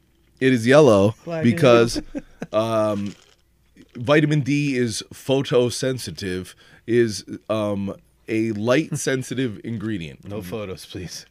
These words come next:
Speaker 1: And so if, um, right, it doesn't want its picture taken.
Speaker 2: Yep.
Speaker 1: And it also, um, can be, uh, I guess, degraded or denatured if exposed to light.
Speaker 3: Hmm.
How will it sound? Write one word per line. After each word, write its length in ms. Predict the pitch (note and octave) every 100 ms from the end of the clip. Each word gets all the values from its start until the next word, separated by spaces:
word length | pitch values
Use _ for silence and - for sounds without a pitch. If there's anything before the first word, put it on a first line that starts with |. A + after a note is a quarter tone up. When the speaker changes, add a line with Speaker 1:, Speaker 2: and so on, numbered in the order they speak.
| -
Speaker 1:
And 260 | A#2+ A2+ -
so 260 | - C3 A#2
if, 380 | A#2 A#2 - -
um, 380 | A2 G#2+ G2+ G2+
right, 220 | G#2+ F#2
it 80 | F2+
doesn't 260 | A#2 A2 A2+
want 160 | A#2
its 140 | A2 -
picture 300 | B2 - A#2+
taken. 420 | A2+ G2+ G2 G#2 _ _
Speaker 2:
Yep. 200 | F3 E3+ _ -
Speaker 1:
And 240 | A#2+ A#2+
it 80 | A#2
also, 680 | - D3+ D3+ - B2 B2 A#2+
um, 460 | A2+ A#2 A2+ A2+ G#2+ - - A#2+ G2 F2
can 300 | - B2+ A#2+
be, 380 | G#2 A#2 A2 G#2+
uh, 400 | G2+ F#2+ F#2 F2
I 100 | F2+
guess, 260 | F#2 F#2 -
degraded 720 | F#2+ F#2+ G2 F#2+ G2+ A2 G#2+
or 180 | G2+ G2+
denatured 760 | D#2+ F#2+ F#2+ F#2 A#2+ A2+ A2+ -
if 220 | G#2 A2
exposed 420 | F2 - G#2 F#2
to 60 | G2
light. 200 | D#2 - -
Speaker 3:
Hmm. 120 | E3